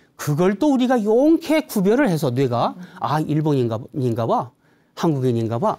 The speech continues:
이렇게 알아맞히는 겁니다. 예. 예, 그래서, 예, 그런, 예, 이 모든 동물은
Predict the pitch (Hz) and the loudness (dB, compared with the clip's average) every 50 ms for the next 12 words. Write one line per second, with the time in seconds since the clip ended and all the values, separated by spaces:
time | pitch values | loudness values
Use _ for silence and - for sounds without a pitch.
0 | - 160 190 214 - 240 202 - - - 135 135 143 139 131 127 123 - - 131 | -4 -4 -4 -2 0 -2 -2 -2 -4 -4 -2 -2 0 0 0 -2 -4 -4 -4 -4
1 | 120 110 113 110 110 113 107 113 120 123 139 - _ _ _ _ _ - 113 110 | -4 -2 -4 -6 -6 -6 -8 -10 -10 -12 -16 -20 _ _ _ _ _ -10 -10 -10
2 | - _ _ _ _ _ _ _ _ _ _ _ _ _ _ _ _ _ 175 151 | -12 _ _ _ _ _ _ _ _ _ _ _ _ _ _ _ _ _ -2 -2
3 | 143 131 123 120 - 220 208 170 196 190 151 - - _ _ _ _ _ _ _ | 0 -2 -2 -4 -2 -2 0 0 0 0 0 -2 -6 _ _ _ _ _ _ _
4 | _ _ _ 151 143 131 127 123 - - 208 226 233 220 185 160 - - - _ | _ _ _ -2 -2 -2 -2 -4 -6 -2 0 0 2 2 0 -2 -4 -6 -16 _
5 | _ _ 160 151 143 135 131 131 131 123 123 127 127 123 127 - - - - - | _ _ -4 -2 0 0 0 0 -2 -2 -4 -6 -6 -8 -10 -10 -12 -14 -10 -8
6 | 151 151 139 135 131 127 123 120 123 - 120 - - - - - 98 90 - 165 | -4 -2 -2 0 0 -2 -2 -4 -4 -6 -6 -8 -10 -12 -12 -14 -14 -10 -4 -2
7 | 165 202 214 240 247 190 185 190 185 170 139 135 165 240 277 285 | 0 0 2 2 0 2 2 2 2 2 2 0 0 -2 -4 -8